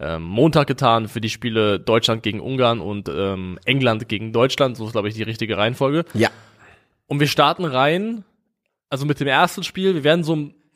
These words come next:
Speaker 1: bisschen über die Spiele an sich sprechen, aber ich glaube, es geht dann doch mehr am Ende darum, so einen Gesamteindruck oder so ein Gefühl einzufangen, was einen aktuell so begleitet, wenn man,
Speaker 2: Yep.
Speaker 1: wenn man an die deutsche Nationalmannschaft denkt.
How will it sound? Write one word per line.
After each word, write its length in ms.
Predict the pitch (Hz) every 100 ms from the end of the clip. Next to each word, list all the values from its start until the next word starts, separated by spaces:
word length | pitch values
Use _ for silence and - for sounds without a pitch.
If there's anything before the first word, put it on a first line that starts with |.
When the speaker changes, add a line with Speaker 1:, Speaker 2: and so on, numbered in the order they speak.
| 139
Speaker 1:
bisschen 280 | 196 190 185
über 140 | 160
die 80 | 147
Spiele 240 | 135 156 147
an 100 | 131
sich 160 | 170
sprechen, 400 | - 170 170 180
aber 160 | 131 131
ich 60 |
glaube, 120 | 147 135
es 80 |
geht 140 | 120 151
dann 140 | 139
doch 160 | 147 135
mehr 300 | 135 147 156
am 100 | 120
Ende 460 | 104 139 139 135 131 _ _ -
darum, 260 | 120 127
so 140 | 127 123
einen 220 | 120 117 -
Gesamteindruck 920 | 139 127 127 151 - 113 113 110 117 - -
oder 100 | 120
so 60 |
ein 80 | 131
Gefühl 440 | 139 - 185 185
einzufangen, 760 | - 131 131 143 - 135 143 127
was 160 | 131
einen 240 | 95 127 120
aktuell 480 | 127 - 127 120 123
so 100 | 120
begleitet, 540 | 117 117 120 127 120
wenn 80 | 120
man, 260 | 113 110 - -
Speaker 2:
Yep. 320 | 101 107 110
Speaker 1:
wenn 100 | 113
man 180 | 117 117
an 140 | 104 120
die 60 |
deutsche 280 | 117 113 120
Nationalmannschaft 640 | 107 117 101 98 98 104
denkt. 240 | 64 85